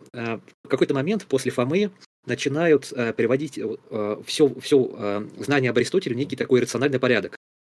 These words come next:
э, с появлением большего количества изданий, с появлением больших открытий у Аристотеля.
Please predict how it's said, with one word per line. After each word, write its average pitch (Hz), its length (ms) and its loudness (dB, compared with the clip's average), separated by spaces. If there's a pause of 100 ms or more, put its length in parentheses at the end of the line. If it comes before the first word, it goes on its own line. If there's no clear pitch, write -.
(120)
э, 101 240 -2
с - 40 -10
появлением 127 360 4
большего 127 260 6
количества 110 340 0
изданий, 107 320 -2
с - 40 -12
появлением 113 360 0
больших 123 240 0
открытий 117 320 -2
у - 40 4
Аристотеля. 104 480 -2